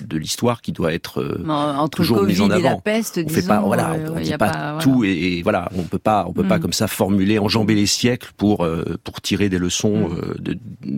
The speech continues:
Speaker 1: sur le présent, pour, pour, pour le présent. Surtout qu'il restera, à mon avis, une sorte de mystère. C'est pourquoi des régimes,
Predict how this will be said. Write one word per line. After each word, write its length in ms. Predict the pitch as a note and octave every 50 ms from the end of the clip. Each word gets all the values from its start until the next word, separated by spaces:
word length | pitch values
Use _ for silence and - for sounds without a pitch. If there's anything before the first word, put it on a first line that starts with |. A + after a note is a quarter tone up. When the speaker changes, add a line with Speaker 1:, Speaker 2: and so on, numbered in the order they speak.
| - F2
Speaker 1:
sur 220 | - - - F2+
le 80 | F2 -
présent, 340 | - - F#2 F2+ G#2 F2+ F#2+
pour, 180 | - - E2+
pour, 200 | F2 - F#2+ E2+
pour 160 | - - G2
le 80 | F2+ F2+
présent. 320 | - - A2 G#2+ A2+ G2 - - - - - - - - -
Surtout 220 | - - B2 - -
qu'il 140 | - - A#2
restera, 380 | - A#2+ - - A2+ A2 C#3
à 40 | C3
mon 140 | G#2+ G#2 G2+
avis, 220 | G2+ G#2 A2+ C3 A2+
une 100 | G2+ F#2+
sorte 240 | - - G2+ F#2+ F2
de 80 | G2
mystère. 540 | G2 A2 G#2+ - - - D#3 C#3+ B2 G2 -
C'est 140 | - - F2
pourquoi 720 | - - A#2 - - - C3 B2+ C3 B2 G#2 G2+ F2+ - _ _ _ - - _ _ _ _ _ _ _ _ _ -
des 140 | - A2
régimes, 600 | G2 A2+ G#2+ G2+ G2+ A2+ B2 B2+ A#2 G#2+ F#2 F2+